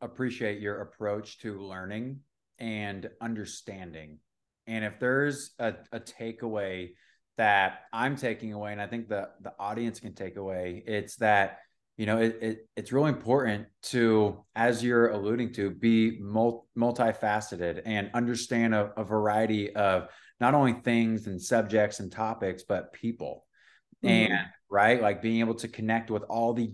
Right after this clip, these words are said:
Speaker 1: different individuals in Pavilion, having your wide array of things that you listen to, you read, you watch, you learn from, right? I think that, you know, it, it,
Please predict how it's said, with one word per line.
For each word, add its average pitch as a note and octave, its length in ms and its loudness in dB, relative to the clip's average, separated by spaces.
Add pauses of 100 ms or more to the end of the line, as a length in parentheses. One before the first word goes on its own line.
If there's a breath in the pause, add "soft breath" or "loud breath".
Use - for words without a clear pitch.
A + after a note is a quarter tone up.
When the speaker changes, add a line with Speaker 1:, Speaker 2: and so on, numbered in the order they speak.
Speaker 1:
different B2+ 520 0
individuals F#2+ 720 -6
in G2 100 -8
Pavilion, G2 600 -2 (400 soft breath)
having A#2+ 400 4
your A2 420 4
wide A2 320 2
array A2+ 400 2
of G2+ 200 -2
things G#2+ 520 -4 (300 soft breath)
that G2+ 260 4
you F#2 100 -6
listen B2 380 2
to, B2 500 0
you F#2+ 140 -6
read, A#2 580 4 (140)
you G2+ 140 -8
watch, A2 440 -2
you F#2+ 140 -6
learn A2+ 240 2
from, A#2 500 2 (320 loud breath)
right? A2+ 260 4
I G#2+ 100 6
think A#2+ 320 -4
that, A#2 360 4
you G#2 80 -6
know, G2 340 -4
it, G#2+ 340 -2
it, G#2 320 -8